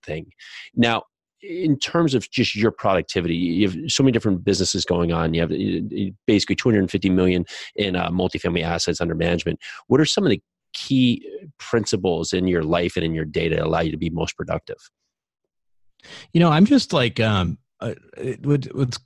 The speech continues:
Speaker 2: what's interesting for me is that, like, I don't feel like I'm, um, I definitely don't, you know, I'm not working sixty, seventy hours a week, right? Um, I'm probably working in six hours a day,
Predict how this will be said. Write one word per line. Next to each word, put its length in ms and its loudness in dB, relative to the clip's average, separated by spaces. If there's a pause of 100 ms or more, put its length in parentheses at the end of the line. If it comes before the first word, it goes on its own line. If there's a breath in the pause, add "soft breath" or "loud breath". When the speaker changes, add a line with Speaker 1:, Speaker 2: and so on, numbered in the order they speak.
(140)
Speaker 2:
what's 320 0
interesting 640 0
for 100 -4
me 300 0
is 140 0
that, 100 0
like, 160 0
I 20 2
don't 180 2
feel 260 0
like 200 0
I'm, 340 0
um, 320 -2
I 100 0
definitely 400 0
don't, 680 0
you 60 0
know, 100 4
I'm 100 2
not 220 2
working 400 -2
sixty, 600 -8
seventy 340 -2
hours 240 0
a 60 -6
week, 360 -2 (240)
right? 300 -2 (540)
Um, 560 2 (120)
I'm 120 2
probably 560 -2
working 800 0 (840)
in 460 -4
six 360 -8
hours 340 -4
a 40 -4
day, 360 -10